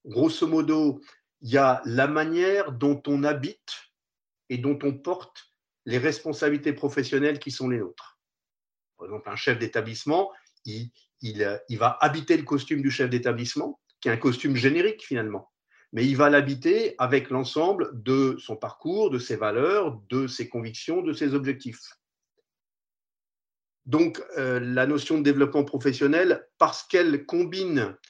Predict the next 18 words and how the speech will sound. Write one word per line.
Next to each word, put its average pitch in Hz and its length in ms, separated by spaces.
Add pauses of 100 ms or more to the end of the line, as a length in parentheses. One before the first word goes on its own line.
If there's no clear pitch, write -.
(280)
les 160 360
identités 180 960 (640)
et 170 260
les 139 200
compétences, 147 640
c'est 143 80
la 143 120
notion, 151 420
j'allais 131 180
dire, 143 160
la 123 120
plus - 380
chapeau 151 480
de 143 80
mon 127 160
point 120 160
de 110 80
vue. - 240